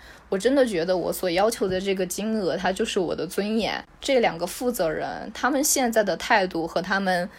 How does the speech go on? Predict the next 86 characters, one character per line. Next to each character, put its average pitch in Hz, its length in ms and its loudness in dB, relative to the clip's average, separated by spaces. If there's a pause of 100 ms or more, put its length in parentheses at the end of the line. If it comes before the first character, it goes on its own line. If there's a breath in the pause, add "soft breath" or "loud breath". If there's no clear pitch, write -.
(180 loud breath)
之 - 120 0
前 220 280 0
辞 - 240 -4
退 247 160 2
我 190 140 2
的 151 100 -2
时 185 160 -4
候 196 140 -2
那 196 100 -6
个 185 100 -2
态 196 240 -2
度 170 140 -4
没 165 100 -6
有 185 140 -2
任 226 200 0
何 202 140 -6
的 156 100 -2
转 156 280 -4
变， - 240 -4
他 240 120 -4
们 277 140 0
根 277 160 -4
本 247 100 -2
没 175 180 -4
有 190 140 -2
意 220 200 -6
识 202 120 -4
到 170 140 0
他 - 140 -6
们 190 120 -6
辞 185 220 -6
退 196 160 -2
我 165 300 -4 (100)
的 156 80 -2
这 214 140 -2
个 240 80 0
行 185 240 -4
为， 180 100 -2
他 220 100 -6
们 202 160 -4
违 165 160 -4
法 - 320 -2
了， 113 220 -2
他 - 120 -6
们 214 120 -2
没 175 160 -4
有 185 120 0
按 185 200 -4
照 170 180 2
就 170 120 -8
是 170 160 -8
劳 160 180 -6
动 175 100 -6
法 175 200 -2
来， - 260 -4
这 285 100 -2
个 240 120 2
金 233 200 -2
额 196 80 0
就 254 160 -4
是 233 120 -2
我 185 100 0
的 160 100 -4
最 196 200 -2
低 208 120 -8
底 165 220 -6
线， 170 260 -6
就 180 80 -10
是 208 140 -6
我 180 180 0
不 170 140 -8
会 285 140 0
再 240 180 2
就 220 180 0
这 208 140 -2
个 202 120 -2
金 240 360 -2
额 165 160 0
做 190 160 -4
出 202 160 -6
任 254 260 -2
何 180 220 -4
的 175 140 -4
让 180 240 -2
步 170 220 -4
的。 - 140 -6